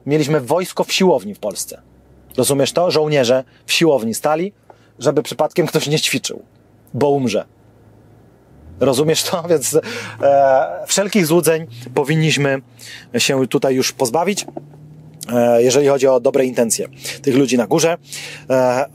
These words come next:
co jeszcze z zagrożeń? Przymusowy podatek. To jest super sprawa. W Cyprze przecież zabrano ludziom depozyty powyżej stu tysięcy, e, złotych, czy, e, nie złotych, e, euro. E, czyli ogolili wszystkich najbardziej oszczędnych.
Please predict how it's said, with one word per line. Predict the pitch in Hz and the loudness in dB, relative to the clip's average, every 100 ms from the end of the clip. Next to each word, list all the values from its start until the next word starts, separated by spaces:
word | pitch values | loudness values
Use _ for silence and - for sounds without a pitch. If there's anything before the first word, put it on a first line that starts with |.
| 147 156 | -8 -2
co | 220 | -2
jeszcze | 247 196 - 95 - | 0 0 -2 -12 -8
z | |
zagrożeń? | - 151 131 120 95 - | -4 -2 0 0 -2 -6
Przymusowy | - 294 285 208 190 | -2 0 0 0 -4
podatek. | - 131 - 120 - | -2 -2 -2 -8 0
To | 262 | 0
jest | - | 2
super | - 117 | -2 -2
sprawa. | - 123 127 185 - - | 0 2 2 0 -4 -8
W | |
Cyprze | - 277 - | -2 0 0
przecież | - 160 175 147 | 0 0 0 0
zabrano | 123 139 214 185 | 0 0 2 2
ludziom | 156 160 151 | 2 0 0
depozyty | 143 - 143 156 156 | -2 0 -2 -2 -2
powyżej | 135 143 139 | -2 2 0
stu | 151 185 | 0 -4
tysięcy, | 151 147 127 139 123 - - - - | -2 -2 0 -2 -4 -10 -20 -12 0
e, | 123 117 113 113 110 110 107 - - | 4 4 4 2 0 -2 -8 -16 -8
złotych, | 113 - 120 156 233 | -6 -2 0 2 0
czy, | - 143 | 0 2
e, | 131 123 | 2 2
nie | 127 135 | 0 2
złotych, | 120 117 104 | 2 0 0
e, | 127 123 143 | 2 2 2
euro. | 165 156 247 _ - - - - - | 2 2 0 _ -20 -20 -20 -14 -2
E, | 131 127 123 127 | 0 2 2 0
czyli | 247 247 196 156 - | 0 2 2 0 -4
ogolili | 180 214 214 196 | 0 0 0 0
wszystkich | - 175 185 156 151 147 | -2 -4 -4 -2 -2 -2
najbardziej | 151 147 143 131 151 151 135 | 0 0 -2 0 -2 2 0
oszczędnych. | - 180 214 269 269 | 2 -2 2 0 0